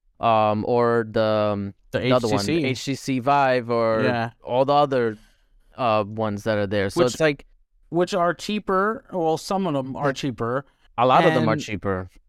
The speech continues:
Speaker 2: and more comfortable, you know, 'cause that's what they're saying about the P S V R two is not as comfortable as the Vive and or the Oculus. So
Speaker 1: Yeah.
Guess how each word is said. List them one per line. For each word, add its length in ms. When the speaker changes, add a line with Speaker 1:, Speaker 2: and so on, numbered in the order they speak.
Speaker 2:
and 680
more 220
comfortable, 680
you 160
know, 260
'cause 420
that's 440
what 120
they're 100
saying 180
about 180
the 100
P 220
S 100
V 120
R 100
two 260
is 200
not 240
as 120
comfortable 720
as 540
the 280
Vive 720
and 240
or 300
the 100
Oculus. 800
So 240
Speaker 1:
Yeah. 240